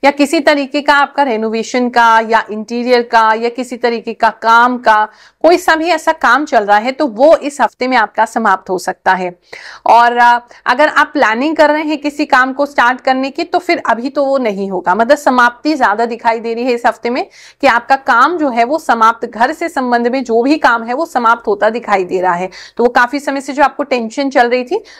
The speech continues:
तो वो भी उसके साथ साथ समाप्त हो जाएगी।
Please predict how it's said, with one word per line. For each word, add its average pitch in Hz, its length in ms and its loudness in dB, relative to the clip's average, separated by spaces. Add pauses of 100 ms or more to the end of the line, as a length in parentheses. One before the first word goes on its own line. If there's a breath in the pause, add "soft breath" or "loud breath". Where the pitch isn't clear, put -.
तो 285 80 4
वो 254 180 4
भी 233 140 -6
उसके 262 240 -2
साथ 220 320 -2
साथ 226 120 0
समाप्त 208 440 -2
हो 180 100 -4
जाएगी। 175 460 -6